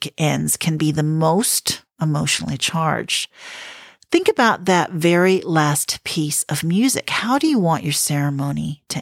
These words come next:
end? Now, the more upbeat, the better.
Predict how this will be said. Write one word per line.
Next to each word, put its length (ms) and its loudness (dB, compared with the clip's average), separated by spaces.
end? 520 -4
Now, 140 4
the 120 0
more 320 4
upbeat, 680 -2
the 80 2
better. 480 -2